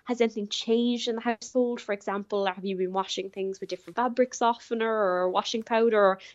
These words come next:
different disinfectants around the house? Things that might be a change or irritant for the skin. It is possible it could be something environmental, so that's a really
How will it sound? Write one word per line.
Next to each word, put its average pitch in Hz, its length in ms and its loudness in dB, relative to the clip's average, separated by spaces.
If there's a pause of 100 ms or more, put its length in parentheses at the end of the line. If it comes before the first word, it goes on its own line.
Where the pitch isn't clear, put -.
different 240 320 -2
disinfectants 233 680 -6
around 226 180 0
the 220 80 -8
house? 254 380 -2
Things 254 220 0
that 233 100 -4
might 240 240 0
be 214 100 2
a 202 40 2
change 208 520 -2
or 180 100 -4
irritant 190 460 -4
for 165 60 -8
the 175 80 -10
skin. - 340 -6 (720)
It 247 120 2
is 254 160 2
possible 233 440 0
it 214 120 -6
could 208 120 -8
be 208 60 -4
something 202 300 -8
environmental, 185 640 -4
so - 120 -8
that's 196 180 -4
a 196 40 -4
really 202 240 -4